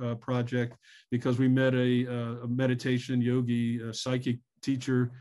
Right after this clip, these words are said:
from England who lived in L A who wanted to do that and didn't have anyone to help produce it and actually create the whole project, which was the music. And then she wrote original.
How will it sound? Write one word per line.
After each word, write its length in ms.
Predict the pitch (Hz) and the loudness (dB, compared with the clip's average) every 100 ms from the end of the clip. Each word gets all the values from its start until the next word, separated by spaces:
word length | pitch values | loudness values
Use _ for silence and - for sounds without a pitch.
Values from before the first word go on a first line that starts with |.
| - _ | -20 _
from 180 | - 131 | -2 0
England 540 | 151 147 131 123 120 120 | 2 2 2 0 0 -2
who 120 | 131 | 0
lived 220 | 139 123 | 0 0
in 120 | 127 | 0
L 200 | 131 127 | 0 -2
A 180 | 123 120 | -2 -2
who 120 | 127 | -2
wanted 300 | 123 127 127 | -2 -4 -4
to 80 | 127 | -4
do 240 | 123 139 | -4 -4
that 180 | 131 120 | -4 -6
and 160 | 117 113 | -6 -6
didn't 160 | 123 | -4
have 140 | 120 123 | -2 -2
anyone 400 | 117 117 113 113 _ _ _ _ - | -4 -4 -6 -10 _ _ _ _ -2
to 120 | 120 | 2
help 180 | 123 127 | 2 0
produce 440 | 120 123 123 123 | 2 4 2 2
it 140 | 120 | -2
and 160 | 117 110 | -2 -4
actually 300 | 120 123 113 | -6 -6 -8
create 360 | - 120 113 113 | -4 -2 -2 -4
the 80 | |
whole 180 | 107 113 | -8 -8
project, 560 | 110 120 117 117 104 - | -8 -6 -6 -6 -10 -10
which 220 | 104 - _ _ _ | -12 -14 _ _ _
was 140 | 120 110 | -6 -2
the 100 | 123 | 2
music. 500 | 120 123 113 110 120 | 4 4 2 -4 -4
And 120 | 113 | -6
then 120 | 110 | -6
she 200 | 104 120 | -8 -6
wrote 280 | 113 117 113 | -4 -2 -2
original. 680 | 113 113 110 123 113 110 | -4 -6 -8 -6 -8 -8